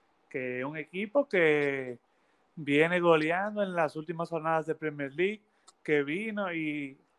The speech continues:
le llegó múltiples ocasiones contra el Real Madrid, que si hubiera tenido mejor puntería ese día,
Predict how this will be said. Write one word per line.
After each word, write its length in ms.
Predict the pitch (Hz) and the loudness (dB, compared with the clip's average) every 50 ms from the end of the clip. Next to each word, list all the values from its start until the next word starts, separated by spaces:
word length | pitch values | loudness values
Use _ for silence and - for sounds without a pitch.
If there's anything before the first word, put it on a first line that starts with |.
| _ _ _ _ _ _ - | _ _ _ _ _ _ -12
le 240 | 175 160 160 156 151 | -2 0 2 2 4
llegó 400 | 151 147 143 160 170 180 180 _ _ _ - 160 160 143 | 4 6 6 8 6 6 4 _ _ _ -20 -16 -14 -10
múltiples 600 | 147 170 190 220 233 214 - 220 175 196 185 185 | -6 -6 -2 -2 -2 -2 -4 -6 0 0 0 0
ocasiones 640 | - 156 151 143 135 151 170 185 190 175 156 - _ | 0 0 0 0 2 2 -2 -2 -2 -4 -6 -8 _
contra 280 | - 170 156 143 151 143 | -4 -4 -2 0 0 0
el 80 | 139 | 0
Real 240 | 139 143 147 151 151 | 2 2 2 2 2
Madrid, 400 | 147 147 139 135 143 170 208 202 _ - | 0 -4 -2 -2 -2 -4 -4 -6 _ -4
que 160 | 170 156 139 | -2 -2 -2
si 100 | - 143 | -2 -2
hubiera 220 | 143 151 156 160 | 0 0 0 0
tenido 500 | - 165 156 165 165 165 160 156 156 143 | -2 -6 -8 -6 -6 -6 -4 -4 -4 -4
mejor 300 | 143 151 147 151 165 160 | -4 -4 -2 -2 -2 -4
puntería 400 | - - 160 160 160 156 160 156 | -4 -10 -6 -4 -4 -4 -4 -6
ese 200 | 156 156 160 151 | -8 -6 -6 -6
día, 360 | 147 160 160 160 151 143 131 | -6 -6 -6 -2 0 0 -2